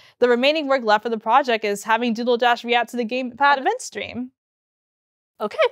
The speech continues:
Speaker 2: so the button presses are being registered. How do we ensure that Flame recognizes game input and allows players to actually control the game? Let's talk about Flame components.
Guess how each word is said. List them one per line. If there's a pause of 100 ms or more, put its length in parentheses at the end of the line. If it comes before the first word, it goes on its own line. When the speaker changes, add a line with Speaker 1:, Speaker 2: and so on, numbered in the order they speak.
(560)
Speaker 2:
so
the
button
presses
are
being
registered. (420)
How
do
we
ensure
that
Flame
recognizes
game
input
and
allows
players
to
actually
control
the
game? (760)
Let's
talk
about
Flame
components.